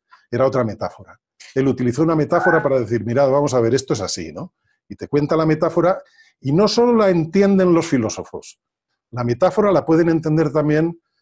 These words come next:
eh, la gente con, con, que menos posibilidades ha tenido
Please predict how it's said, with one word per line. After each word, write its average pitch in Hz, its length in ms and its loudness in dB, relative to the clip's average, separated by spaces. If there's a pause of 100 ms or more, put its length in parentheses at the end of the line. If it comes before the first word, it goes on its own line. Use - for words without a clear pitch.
(240)
eh, 120 240 -2
la 117 120 0
gente 160 600 2 (120)
con, 117 260 -2
con, 117 520 -2 (420)
que 127 120 -2
menos 156 280 0
posibilidades 131 600 0
ha 123 80 -6
tenido 123 440 -4